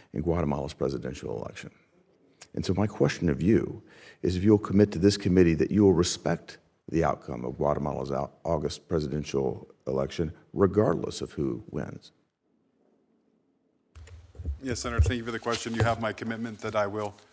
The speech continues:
Speaker 2: uh, respect the outcome of the Guatemalan election. Uh, that is, uh, we will work with any, uh, government in Guatemala, or as I've discussed, our, our future is shared,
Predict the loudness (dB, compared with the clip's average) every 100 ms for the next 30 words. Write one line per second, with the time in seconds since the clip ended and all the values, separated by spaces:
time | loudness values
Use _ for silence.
0 | -20 _ -6 -4 -4 -6 -4 -6 -6 -4
1 | -2 -2 -4 -6 -6 -10 -10 -8 -8 -4
2 | -2 -2 -4 -2 -6 -4 -10 -10 -12 -12
3 | -12 -12 -16 -10 -8 -8 -8 -10 -12 -14
4 | -12 -12 -12 -16 -20 _ _ _ _ -6
5 | -4 0 -2 0 -2 -2 -2 -4 -8 -20
6 | -18 -14 -12 -6 -4 -4 -6 -8 -18 _
7 | -20 -20 _ -10 -6 -2 -2 0 -2 -4
8 | -6 -8 -8 -8 -8 -6 -6 -8 -12 -8
9 | -6 -6 -8 -8 -8 -6 -8 _ _ _
10 | _ _ _ -8 -6 -6 -6 -6 -6 -4
11 | -6 -6 -8